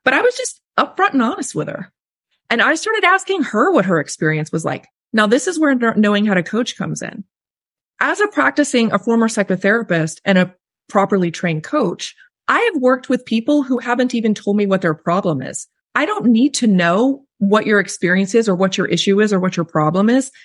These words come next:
to be able to facilitate a great session, because the skills are the skills are the skills. Active listening is active listening. Reflecting feelings is, re-,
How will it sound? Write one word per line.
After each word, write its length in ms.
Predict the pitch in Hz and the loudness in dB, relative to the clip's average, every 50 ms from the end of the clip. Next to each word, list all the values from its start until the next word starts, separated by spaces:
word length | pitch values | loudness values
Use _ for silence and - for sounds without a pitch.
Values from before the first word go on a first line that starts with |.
| _ _ _ | _ _ _
to 100 | - 269 | 2 2
be 160 | 208 220 - | 2 2 2
able 200 | - 214 208 208 208 | 2 2 2 2 0
to 120 | - 208 | 0 -2
facilitate 600 | - - 185 - - 190 185 180 175 - 180 165 | -2 -2 -2 0 0 0 0 0 0 0 0 0
a 60 | 165 | 0
great 240 | 151 - 156 147 - | 0 0 -2 -2 0
session, 480 | - 214 233 226 - - - - - - _ _ _ _ _ | -2 -2 -2 -2 -4 -6 -6 -6 -10 -12 _ _ _ _ _
because 280 | - 247 - 277 247 226 | 0 2 4 4 2 2
the 80 | 220 208 | 2 -2
skills 380 | - - - 233 233 233 226 | -2 0 0 2 2 2 2
are 100 | 226 208 | 2 2
the 100 | 190 190 | 2 0
skills 340 | 180 - - 180 170 170 160 | 0 0 -2 -2 -2 0 0
are 100 | 156 139 | -2 -4
the 100 | 131 147 | -4 -6
skills. 480 | - - - 240 190 - - - - - _ _ _ _ _ - | -6 -2 -2 -2 -2 -2 -6 -12 -18 -20 _ _ _ _ _ -4
Active 320 | 202 202 - 220 202 185 | -4 -2 0 0 2 4
listening 320 | 190 196 196 - 214 190 | 4 2 2 2 0 0
is 100 | 180 170 | 2 2
active 320 | 180 170 165 160 175 160 165 | 2 0 0 -2 -4 -4 -2
listening. 500 | 175 196 185 - - 175 104 208 214 - _ _ _ _ | -2 -2 -2 -4 -8 -8 -8 -10 -12 -14 _ _ _ _
Reflecting 440 | 202 196 - 220 214 - 208 196 190 | 0 2 2 0 0 2 -2 0 0
feelings 320 | 202 208 208 202 202 196 | 2 0 0 0 0 -2
is, 120 | 202 180 | -2 -2
re-, 80 | 190 190 | -2 -4